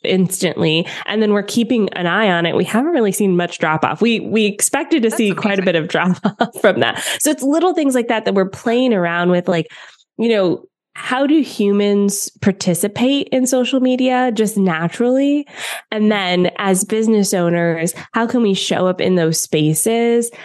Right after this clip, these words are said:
Speaker 1: and kind of be a member of that group? It's almost like showing up to a party with the same energy that's already at the party. So we're trying to tap into that a little bit more. It's been a fun experiment.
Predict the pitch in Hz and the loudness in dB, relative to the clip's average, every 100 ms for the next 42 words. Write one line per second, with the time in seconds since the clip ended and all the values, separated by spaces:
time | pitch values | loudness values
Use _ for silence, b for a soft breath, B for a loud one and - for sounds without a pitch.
0 | B B 180 165 165 160 202 196 170 160 | B B 0 2 0 0 0 2 2 0
1 | 180 175 185 180 180 175 175 - 175 165 | -4 -4 0 2 2 2 0 -2 0 0
2 | 156 160 185 208 208 - 165 160 180 143 | 2 0 0 0 0 -2 -2 -2 0 -2
3 | - - 147 143 233 - - 208 214 226 | -4 -4 0 2 0 -2 -4 -2 0 0
4 | 226 208 - 180 185 156 190 170 - 160 | -2 -2 0 0 0 0 -2 -4 -4 0
5 | 170 160 156 160 - 156 - 160 165 151 | 2 2 2 0 0 0 0 0 0 0
6 | 151 135 156 - - 156 165 165 160 - | 0 0 -2 -2 0 2 2 0 0 0
7 | 175 190 214 220 226 247 269 294 B B | -2 -2 -4 -2 0 0 0 -2 B B
8 | B - 202 185 180 190 190 202 208 202 | B -2 0 0 0 0 -2 0 0 0
9 | - 175 170 151 165 151 135 165 165 165 | 0 -2 2 0 2 0 0 0 2 2
10 | 175 185 196 190 202 220 - 277 277 240 | 0 0 0 0 0 -2 0 0 -2 -2
11 | 214 202 - - 170 160 180 220 269 302 | 0 0 -2 -2 0 0 0 0 2 0